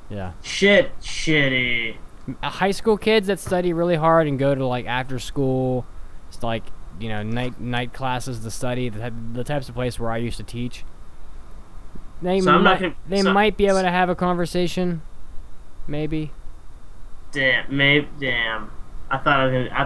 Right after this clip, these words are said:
Speaker 2: I, I was under the impression that I'd be able to communicate at least a little bit.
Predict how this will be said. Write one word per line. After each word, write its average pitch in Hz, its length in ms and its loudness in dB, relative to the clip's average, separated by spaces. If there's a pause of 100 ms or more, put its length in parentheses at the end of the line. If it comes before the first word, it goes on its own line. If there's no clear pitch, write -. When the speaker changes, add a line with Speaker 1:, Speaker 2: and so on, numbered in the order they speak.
(160)
Speaker 2:
I, 139 60 2
I 151 40 6
was 156 100 6
under 160 140 6
the 151 80 6
impression 139 360 4
that 131 100 8
I'd 127 140 6
be 135 80 6
able 131 140 4
to 127 80 6
communicate 127 460 4
at 107 100 -2
least 135 280 2
a 131 120 0
little 131 340 4
bit. 110 260 2